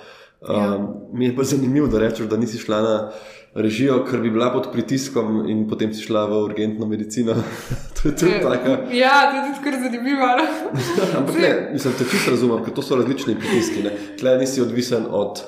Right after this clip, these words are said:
Speaker 2: nekih, eh, kritikov, recenzentov,
Speaker 1: Ja.
Speaker 2: razen če nek članek daš, ampak ni to zdaj, a sem dobro nastopil, a sem dober, eh,
Speaker 1: Mislim, meni bi bil ta pritisk, da moram zdaj ustvarjati pod prisilo, ker pol se bi mi zdelo, da tisto, kar bi jaz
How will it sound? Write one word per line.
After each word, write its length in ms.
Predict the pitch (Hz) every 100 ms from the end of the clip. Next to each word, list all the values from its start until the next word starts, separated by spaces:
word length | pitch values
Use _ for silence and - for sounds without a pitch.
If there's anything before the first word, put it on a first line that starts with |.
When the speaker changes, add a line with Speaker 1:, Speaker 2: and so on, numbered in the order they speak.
| -
Speaker 2:
nekih, 380 | - 107 107 107 - -
eh, 240 | 90 92 -
kritikov, 760 | - 123 120 - 104 101 101 -
recenzentov, 760 | 98 - - - 101 113 101
Speaker 1:
Ja. 80 | 95
Speaker 2:
razen 160 | 101 98
če 100 | 101
nek 120 | 101
članek 380 | - 110 101 107
daš, 240 | 101 98 104
ampak 220 | 98 - - - - - -
ni 200 | 117 131
to 220 | 131 117
zdaj, 240 | 101 110 101
a 60 |
sem 180 | 107 101
dobro 260 | 107 104 107
nastopil, 540 | 104 - 110 104 95
a 80 | 98
sem 180 | 101 101
dober, 340 | 101 101 98
eh, 840 | 95 - 87 - - - - -
Speaker 1:
Mislim, 260 | 226 240 254
meni 160 | 247 247
bi 120 | 240
bil 100 | 254
ta 140 | 247
pritisk, 420 | 240 233 240 214 208
da 80 |
moram 240 | 214 214 214
zdaj 140 | 208 208
ustvarjati 460 | 208 202 202 208
pod 140 | 202 -
prisilo, 560 | 180 - 175 165 151
ker 160 | - -
pol 180 | 196 180
se 160 | 208
bi 160 | 180 185
mi 100 | 190
zdelo, 300 | 185 208 196
da 140 | 185
tisto, 240 | 208 196 214
kar 140 | 202
bi 120 | 180
jaz 240 | 202 202